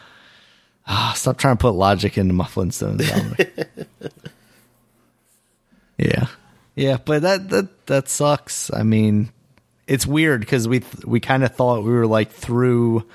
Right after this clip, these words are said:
Speaker 1: the covid delays and like, things are spinning back up, but then you start to realize, like,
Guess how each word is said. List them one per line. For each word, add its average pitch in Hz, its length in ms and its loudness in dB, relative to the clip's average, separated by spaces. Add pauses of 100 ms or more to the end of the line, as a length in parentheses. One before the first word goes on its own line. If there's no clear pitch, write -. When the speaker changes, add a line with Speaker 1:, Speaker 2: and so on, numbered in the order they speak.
(520)
Speaker 1:
the 113 140 0
covid 113 480 0
delays 107 800 2
and 190 840 -2 (480)
like, 107 220 0
things 120 400 0
are 107 60 2
spinning 117 540 0
back 107 300 0
up, 113 380 0
but 110 180 -4
then 110 220 2
you 107 160 2
start - 380 0
to 98 80 -6
realize, 101 680 2
like, 98 260 -4